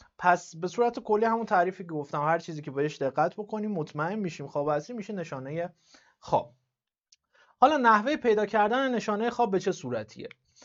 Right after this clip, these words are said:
قدم اول اینه که شما حداقل باید دوازده خوابتون رو ثبت کرده باشین.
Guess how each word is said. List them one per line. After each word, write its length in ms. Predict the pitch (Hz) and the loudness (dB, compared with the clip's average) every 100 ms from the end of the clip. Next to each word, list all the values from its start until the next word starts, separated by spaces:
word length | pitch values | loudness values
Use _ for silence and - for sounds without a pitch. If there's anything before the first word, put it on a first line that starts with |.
| - - - | -20 -20 2
قدم 260 | 214 254 285 | 6 8 8
اول 440 | 262 202 190 180 170 | 8 8 8 6 6
اینه 180 | 226 | 0
که 100 | 247 | -4
شما 260 | 240 220 254 | -6 -2 -2
حداقل 920 | - - 175 160 160 175 175 185 247 | -2 -2 -2 -2 2 4 4 4 2
باید 240 | 240 240 | 2 -2
دوازده 640 | 220 202 190 190 175 220 247 | 0 0 2 -2 -2 0 0
خوابتون 600 | - - 214 233 233 240 | -4 -6 -4 -4 -4 -6
رو 80 | 247 | -6
ثبت 400 | - 214 185 - | 2 2 2 -2
کرده 300 | 117 110 110 | -6 -6 -8
باشین. 380 | 107 - - | -12 -14 -18